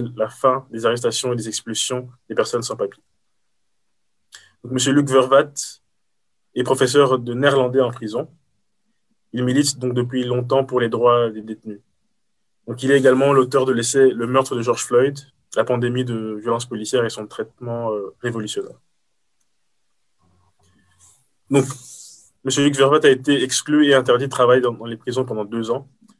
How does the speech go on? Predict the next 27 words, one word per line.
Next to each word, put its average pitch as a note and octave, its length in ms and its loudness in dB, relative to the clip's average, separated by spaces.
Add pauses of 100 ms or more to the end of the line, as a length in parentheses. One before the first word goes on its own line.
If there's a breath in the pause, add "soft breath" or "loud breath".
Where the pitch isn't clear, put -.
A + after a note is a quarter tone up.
(160)
Donc, A#2+ 80 -6
son B2+ 100 0
exclusion B2 360 0
de B2+ 60 -2
prison C3 360 -2
avait A#2+ 200 -2
été B2 120 -8
motivée B2 340 -6
par B2 140 -2
une B2 140 -4
note C3 200 -2 (140)
de B2 80 -8
la A2+ 200 -2
sûreté B2+ 340 -2
de B2+ 100 -6
l'État B2 400 0 (240 soft breath)
qui B2+ 100 -4
évoquait A#2 280 -2
les A#2+ 100 0
risques C3 460 -6
liés A2+ 240 -4
au A#2 80 0
militantisme A2+ 580 -8
de G#2+ 80 -10
gauche A2 460 -12
du, G#2+ 100 -16
euh, G2+ 260 -8